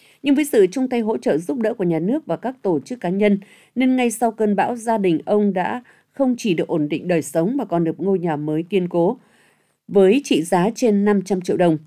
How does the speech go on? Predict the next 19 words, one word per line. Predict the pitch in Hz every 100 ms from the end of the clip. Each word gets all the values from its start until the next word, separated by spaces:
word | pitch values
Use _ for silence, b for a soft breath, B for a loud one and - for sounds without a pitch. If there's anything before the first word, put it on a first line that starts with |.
| _ _ _ _ _ _ _ _ -
Hiện | 220
ngôi | 269 269
nhà | 226 190
đang | 185 262
được | 202
hoàn | 196 180
thiện | 180 160
những | 240
hạng | 226 175
mục | 165
cuối | 180 190
cùng | 226 196
để | 165
gia | 160 220
đình | 185 160
ông | 214 208
dọn | 196 180 135
vào | 165
ở | 147 175 147